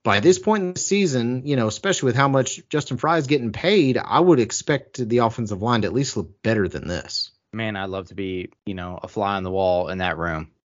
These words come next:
Speaker 2: just to hear, uh, you know, I just love to hear what's, what's said in real time.
Speaker 1: Yeah, well, I,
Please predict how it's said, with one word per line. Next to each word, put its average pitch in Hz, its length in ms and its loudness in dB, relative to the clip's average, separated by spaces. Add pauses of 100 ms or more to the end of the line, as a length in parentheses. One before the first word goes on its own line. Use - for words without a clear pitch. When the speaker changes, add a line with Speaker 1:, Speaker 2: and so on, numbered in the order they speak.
Speaker 2:
just 113 180 -2
to 107 80 2
hear, 107 260 4
uh, 95 100 2
you 110 140 2
know, 117 80 4
I 104 140 4
just 113 220 -2
love 104 160 0
to 98 40 -6
hear 101 140 -2
what's, 98 360 -6 (120)
what's 107 260 -4
said 110 320 0
in 98 140 -4
real 98 240 0
time. 85 420 -4 (420)
Speaker 1:
Yeah, 123 160 6
well, 127 540 4 (320)
I, 120 180 0